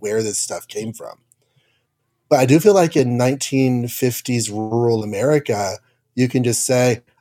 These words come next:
"I found a cave." And they'll be like, "Wow, lucky you, you found a cave." And that's all you need. So they just didn't want anybody in the way of their, their money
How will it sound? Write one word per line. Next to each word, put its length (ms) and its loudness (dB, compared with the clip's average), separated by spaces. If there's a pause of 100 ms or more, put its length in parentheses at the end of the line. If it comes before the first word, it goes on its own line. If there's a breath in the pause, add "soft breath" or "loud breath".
(120)
"I 60 0
found 440 6
a 60 2
cave." 880 -2 (920)
And 140 0
they'll 100 4
be 120 2
like, 260 0 (480)
"Wow, 960 2 (380)
lucky 400 4
you, 380 2
you 180 4
found 260 4
a 60 4
cave." 580 6 (500 soft breath)
And 120 2
that's 160 0
all 160 4
you 180 -2
need. 420 -6 (220)
So 480 4
they 160 2
just 220 -2
didn't 240 -2
want 260 -2
anybody 580 -2
in 120 -4
the 120 -4
way 560 -2 (360)
of 680 -6
their, 520 -8
their 520 -8 (640)
money 560 -8